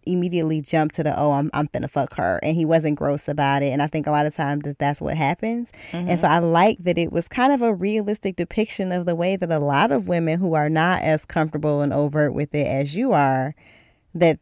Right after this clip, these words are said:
Speaker 1: a lot, that that's how we flirt. Like, I sustain eye contact. That means something for me.
Speaker 2: So that's so funny that you say that, because I have lots of eye contact with men,
Speaker 1: Mm.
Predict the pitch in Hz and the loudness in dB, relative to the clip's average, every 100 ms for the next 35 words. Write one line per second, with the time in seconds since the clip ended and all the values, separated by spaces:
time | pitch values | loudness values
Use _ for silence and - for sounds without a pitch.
0 | - 147 170 165 160 160 165 175 185 202 | 0 2 6 4 4 0 2 0 2 2
1 | 196 190 - 349 - - 170 - 165 220 | 0 0 -2 -2 -2 2 0 2 2 2
2 | - 226 214 208 - 123 - 139 147 143 | 2 0 0 2 2 0 0 -2 0 2
3 | 165 190 208 226 - 143 - 135 - - | 4 4 4 0 0 -4 -4 -8 -6 -8
4 | 82 175 - - - 226 220 269 - - | -8 -12 -16 -20 -6 -2 2 2 2 0
5 | 196 - 170 180 180 180 180 165 175 175 | 0 0 -4 -4 -4 -6 -8 -8 -4 -2
6 | 185 175 175 - 185 - 190 196 214 220 | 0 -2 -6 -4 -4 0 4 4 4 2
7 | 220 220 220 208 _ _ _ _ - _ | 2 0 -2 -10 _ _ _ _ -20 _
8 | - - 180 160 - 170 170 156 170 185 | -20 -6 -4 -4 -4 -4 -2 -2 0 0
9 | - 165 175 185 170 170 180 175 208 262 | -2 -4 -2 0 0 -2 -4 -4 -4 -6
10 | 302 214 196 | -6 -6 -6